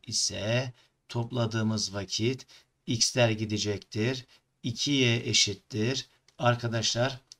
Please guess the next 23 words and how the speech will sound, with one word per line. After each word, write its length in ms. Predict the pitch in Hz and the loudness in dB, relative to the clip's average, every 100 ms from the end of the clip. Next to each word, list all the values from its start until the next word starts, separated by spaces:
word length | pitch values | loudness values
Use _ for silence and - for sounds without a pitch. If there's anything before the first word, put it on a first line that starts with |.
| _ | _
yüz 300 | 123 120 123 | -2 2 2
ondan 540 | 123 113 107 110 139 135 - _ | 2 2 0 0 -2 -6 -18 _
otu-, 480 | - 131 131 131 131 - | -4 -4 0 -2 -2 -8
e, 300 | 139 113 120 | -6 -4 -2
yüz 340 | 120 131 123 | 2 4 2
ondan 460 | - 135 123 123 139 | 0 2 4 2 2
altmış 380 | 135 120 139 | -2 -2 -2
sekizi 420 | 123 131 123 120 127 | 0 0 -2 -2 -2
çıkardığımızda 1080 | 123 117 113 104 104 104 104 95 113 135 - _ _ - | -2 2 2 2 -2 -4 -6 -2 -2 -2 -6 _ _ -4
burada 380 | 127 123 120 | 0 2 2
da 80 | 113 | 2
ne 100 | 117 | 2
olacak 440 | 135 123 107 107 107 | 2 0 0 -2 -4
arkadaşlar? 720 | 101 104 101 101 - 131 - - _ _ _ | -6 -6 -6 -4 -2 -2 -2 -10 _ _ _
Yirmi 680 | - 113 120 107 110 123 135 131 _ _ _ _ _ _ _ _ _ - | -4 2 4 4 2 2 -2 -8 _ _ _ _ _ _ _ _ _ -10
değil 320 | 127 110 127 123 | -2 -2 -2 -2
kırk 320 | 139 127 117 | 0 2 0
ikimiz 600 | 117 - 110 135 - - _ - | -6 -2 0 0 -2 -8 _ -10
olacaktır. 680 | 123 110 107 101 - 101 - - _ - | -4 -2 -2 -6 -8 -16 -16 -20 _ -8
İkiye 460 | 123 - 147 151 | -6 -2 -2 -2
kırk 280 | - 131 - | 0 0 0
iki 220 | 113 - | -4 -4
ise 420 | 104 92 127 143 | 0 2 2 0